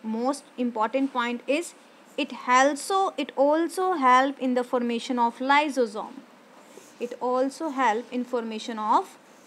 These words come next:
lysosome। ये lysosome बनाने में भी help करता है। I hope यहाँ तक आप सबको clear होगा। Next point आते हैं, third cell organelle, that is known as lysosome।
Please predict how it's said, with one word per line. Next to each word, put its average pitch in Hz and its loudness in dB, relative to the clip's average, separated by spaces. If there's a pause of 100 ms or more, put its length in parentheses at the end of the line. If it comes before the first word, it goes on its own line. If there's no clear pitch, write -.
(540)
lysosome। 220 2
ये 226 -4
lysosome 226 -2
बनाने 208 -8
में 208 -12
भी 220 -10
help 190 -6
करता 180 -10
है। 185 -14 (2000)
I 220 0 (140)
hope 285 2
यहाँ 269 0
तक 269 -2
आप 262 -2
सबको 262 -2
clear 254 -2
होगा। 254 -4
Next 262 -6
point 285 0
आते 262 -2
हैं, 269 -2 (1500)
third 285 4
cell 254 4
organelle, 240 -4 (200)
that 233 4 (120)
is 240 -4
known 220 -4 (140)
as 233 -4
lysosome। 247 2